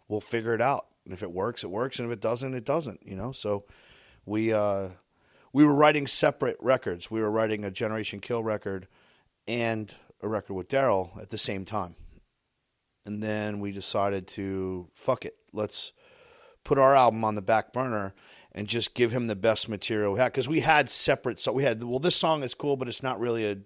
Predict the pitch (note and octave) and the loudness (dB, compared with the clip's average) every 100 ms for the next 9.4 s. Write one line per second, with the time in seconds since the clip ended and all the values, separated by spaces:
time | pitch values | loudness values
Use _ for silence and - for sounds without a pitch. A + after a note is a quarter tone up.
0 | _ - A2+ G2 - _ _ - B2+ A2 | _ -6 -4 -4 -8 _ _ -4 0 2
1 | A#2 - G2+ G2+ F#2 E2+ _ _ _ _ | 2 0 -2 0 0 -2 _ _ _ _
2 | _ - G#2+ C3 D3 D3 C3 A#2+ A#2+ - | _ -6 -4 0 0 0 -2 -4 -6 -6
3 | A#2 A#2+ A2+ A2+ G#2 B2 A2+ G2+ G#2+ G2 | -8 -2 0 0 -4 -8 -10 -6 -4 -2
4 | G#2 G#2 G2+ G#2+ G2 F#2 - A2+ A2+ A#2 | -2 -4 -6 -4 -4 -4 -4 -4 -2 -6
5 | G#2 _ _ _ _ _ _ G#2 G#2+ G2 | -6 _ _ _ _ _ _ -6 -4 -6
6 | G2 _ _ _ - G#2+ A2 G#2+ G2+ D3 | -10 _ _ _ -12 -6 0 0 0 0
7 | D#3 D3+ B2+ - - G2+ C#3 C3+ B2 F#2+ | 0 0 -2 -8 -10 -4 -4 -2 -2 0
8 | B2 C3 G#2+ G2+ F#2+ F#2+ - G2 - G#2+ | 0 0 2 2 2 -2 -6 -8 -6 -4
9 | - B2 - | -2 -2 -4